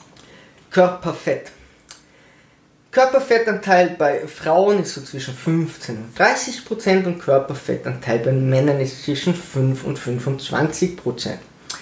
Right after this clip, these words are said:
So, warum? Prinzipiell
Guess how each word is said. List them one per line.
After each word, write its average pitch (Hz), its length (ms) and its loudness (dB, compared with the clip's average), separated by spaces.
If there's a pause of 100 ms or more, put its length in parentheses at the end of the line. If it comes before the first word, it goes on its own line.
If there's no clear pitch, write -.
(380)
So, 156 360 4
warum? 180 260 4 (1040)
Prinzipiell 165 580 2